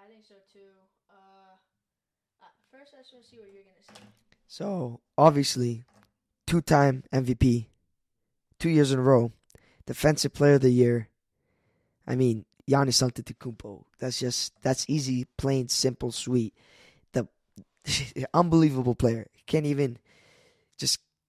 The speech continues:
Speaker 2: you can't even make this up. Thirty, thirty-one points a game, eight rebounds a game, seven assists a game. Brought his team to the N B A Finals, won the N B A Finals, won the N B A, N B A Finals M V P.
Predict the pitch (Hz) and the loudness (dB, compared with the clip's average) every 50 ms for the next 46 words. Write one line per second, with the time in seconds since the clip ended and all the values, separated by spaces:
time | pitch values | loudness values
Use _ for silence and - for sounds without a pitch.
0 | _ _ - 143 - - 190 175 165 160 147 143 139 139 135 - - 127 - - | _ _ -10 -8 -4 -2 -2 0 0 -2 -4 -2 -2 -2 -4 -4 -4 -4 -4 -2
1 | 127 113 - - _ _ _ _ _ _ _ _ _ _ _ _ _ _ _ _ | -2 -4 -6 -10 _ _ _ _ _ _ _ _ _ _ _ _ _ _ _ _
2 | - 175 170 165 160 165 160 160 147 - _ - 170 165 160 156 156 147 - - | 0 0 0 0 0 -4 -6 -8 -8 -10 _ -4 -4 -2 -2 -2 -4 -4 -2 -2
3 | 156 147 - - - 143 147 135 127 131 - _ _ _ _ _ _ _ _ _ | -2 -2 -2 -2 -2 0 0 0 0 -4 -8 _ _ _ _ _ _ _ _ _
4 | _ _ _ - 160 156 139 147 160 117 156 151 147 131 131 123 135 143 139 139 | _ _ _ 2 2 2 2 0 -2 0 2 0 0 0 -4 -4 -2 0 0 0
5 | 135 131 123 123 - _ _ _ _ _ _ _ _ - - - - - - 160 | 0 0 -2 -6 -10 _ _ _ _ _ _ _ _ -8 -6 -4 -2 0 2 2
6 | 151 139 151 143 143 - - 147 139 - - 131 123 127 131 131 127 123 123 120 | 0 0 -2 -4 -2 -2 -2 -2 -2 -2 -2 -4 -2 -2 0 0 0 0 -2 -4
7 | 123 - _ _ _ - - - 131 139 147 - - 143 143 131 123 - - - | -6 -10 _ _ _ -14 -4 0 2 4 4 2 0 -2 -4 -2 -2 -4 -6 -6
8 | 151 151 147 135 - - 123 131 139 143 143 147 143 131 - - 131 131 127 123 | -6 -6 -6 -6 -6 -4 0 0 0 2 2 2 2 0 0 -2 -2 -2 -2 -2
9 | 123 120 120 120 120 - - - _ _ _ _ - 127 131 156 160 156 156 151 | -2 -4 -4 -6 -8 -12 -16 -20 _ _ _ _ -6 -2 0 0 0 0 0 -2
10 | 147 135 139 131 123 - 135 127 123 123 120 113 - - 120 135 151 156 156 156 | 0 2 2 0 0 0 -4 -4 -4 -4 -6 -6 -4 -2 0 2 4 4 4 4
11 | 151 151 151 139 139 135 135 127 127 127 _ _ _ _ _ _ _ _ _ _ | 4 4 6 6 6 6 4 2 0 -2 _ _ _ _ _ _ _ _ _ _
12 | _ _ _ _ _ _ - 135 143 151 139 139 143 139 131 - - 131 127 127 | _ _ _ _ _ _ 0 0 0 2 2 4 4 4 2 2 0 0 0 0
13 | 131 123 131 131 127 120 120 - - 127 127 123 120 117 113 | 2 2 2 2 2 0 -4 -6 -4 -2 -2 0 -2 -2 -6